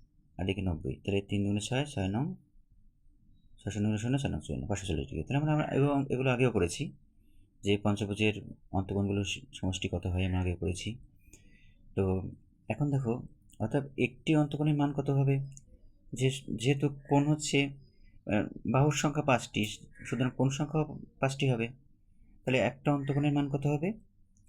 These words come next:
পাঁচশো চল্লিশ ভাগ পাঁচ সমান সমান একশো আশ-, আশ-, একশো আট ডিগ্রি,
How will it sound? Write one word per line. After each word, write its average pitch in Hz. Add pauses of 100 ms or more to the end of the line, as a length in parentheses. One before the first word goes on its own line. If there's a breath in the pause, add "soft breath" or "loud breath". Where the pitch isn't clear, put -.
(480)
পাঁচশো 127
চল্লিশ 117
ভাগ 113
পাঁচ 104
সমান -
সমান 110
একশো 104
আশ-, 104
আশ-, - (140)
একশো -
আট 95
ডিগ্রি, 92